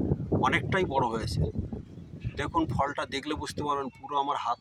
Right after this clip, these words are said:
পরিমাণ, মানে প্রায় ছশো গ্রামের উপরে হয়ে যাবে ফলটা, অনেকটাই বড় হয়েছে। আর দু একদিনের মধ্যে এটা হারভেস্ট হয়ে যাবে।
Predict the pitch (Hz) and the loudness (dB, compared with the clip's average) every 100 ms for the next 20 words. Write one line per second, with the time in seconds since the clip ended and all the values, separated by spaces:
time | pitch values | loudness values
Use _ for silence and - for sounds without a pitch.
0 | - 139 135 123 123 135 135 - 127 135 | -6 -4 -2 0 -2 -4 -6 2 4 4
1 | - 1077 - - 855 - - 906 1077 960 | 2 -8 -20 -20 -20 -20 -20 -20 -20 -20
2 | 932 587 _ - - - - - _ _ | -20 -20 _ -20 -20 -20 -20 -20 _ _
3 | - - - - - - - 147 143 - | -14 -10 -8 -6 -6 -4 2 4 4 4
4 | 165 170 170 175 156 - 139 117 113 104 | 4 4 4 2 0 -2 -2 -2 -2 -4
5 | 101 - - - - 120 107 - - - | -8 -14 -18 -18 -8 -6 -6 -8 -18 -20
6 | - - - 120 143 - 175 151 123 110 | -20 -20 -4 0 2 2 0 2 2 2
7 | 110 98 - - - - - - - - | -2 -4 -12 -16 -20 -20 -20 -20 -20 -20
8 | - - 104 110 _ - - - - - | -18 -14 -16 -16 _ -20 -20 -20 -20 -20
9 | - 135 120 139 143 143 170 170 165 156 | -6 -4 0 0 0 0 2 2 0 0
10 | 175 151 123 123 139 135 - 120 113 113 | -2 0 2 2 2 0 0 0 0 -2